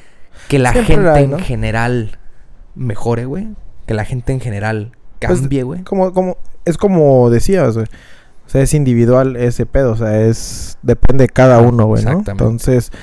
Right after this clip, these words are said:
Speaker 2: una vez que mejoremos todos, pues ya mejorará la so-, la sociedad como tal, ¿no?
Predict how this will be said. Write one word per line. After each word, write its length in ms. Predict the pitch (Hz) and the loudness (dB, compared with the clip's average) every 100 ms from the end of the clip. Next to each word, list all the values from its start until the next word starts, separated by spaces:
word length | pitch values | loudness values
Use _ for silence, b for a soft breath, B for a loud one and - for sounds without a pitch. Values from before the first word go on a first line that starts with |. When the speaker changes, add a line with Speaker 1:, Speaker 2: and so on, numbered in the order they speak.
| B B - - | B B -20 -4
Speaker 2:
una 180 | 131 135 | 2 4
vez 180 | 139 - | 4 2
que 80 | |
mejoremos 580 | 139 117 120 123 123 120 | 0 0 2 0 0 0
todos, 380 | 131 131 151 160 | 4 6 4 4
pues 180 | - 104 | 4 6
ya 200 | 110 - | 2 0
mejorará 540 | 127 120 117 113 110 113 | -4 0 0 2 2 2
la 140 | 117 | 2
so-, 240 | - 113 110 | 0 -4 -2
la 160 | 107 | -2
sociedad 400 | - 104 113 110 - | 0 0 0 -2 -4
como 240 | 110 107 | -6 -4
tal, 260 | - 127 120 | 0 2 2
¿no? 180 | 135 | 0